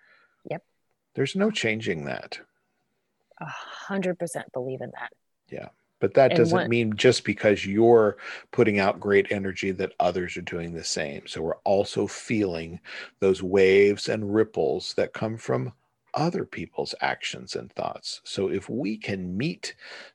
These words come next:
Speaker 2: those actions and thoughts with understanding, then that ripple that,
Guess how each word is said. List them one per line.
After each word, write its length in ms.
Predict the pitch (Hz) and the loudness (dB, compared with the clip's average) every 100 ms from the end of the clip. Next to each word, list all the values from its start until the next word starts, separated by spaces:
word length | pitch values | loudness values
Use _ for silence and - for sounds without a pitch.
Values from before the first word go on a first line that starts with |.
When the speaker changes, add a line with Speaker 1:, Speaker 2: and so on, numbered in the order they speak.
| - | -2
Speaker 2:
those 340 | 101 101 98 - | 4 6 6 2
actions 680 | 87 85 - - 82 82 - - | 2 2 0 -4 -4 -8 -8 -6
and 180 | 87 | -6
thoughts 680 | - 101 80 78 - - - - | -4 2 4 4 2 -6 -10 -4
with 180 | 95 - | -4 -2
understanding, 1120 | 95 90 80 - - 120 127 123 95 78 82 _ - - _ | -4 -4 -4 -4 0 2 2 0 -2 -6 -10 _ -20 -20 _
then 380 | 107 104 98 92 | -2 2 2 2
that 480 | 98 131 139 - - - _ _ | 4 4 4 -2 -14 -16 _ _
ripple 680 | - 90 78 78 67 78 - _ - | -2 0 0 0 0 -2 -8 _ -4
that, 240 | 87 90 | 0 0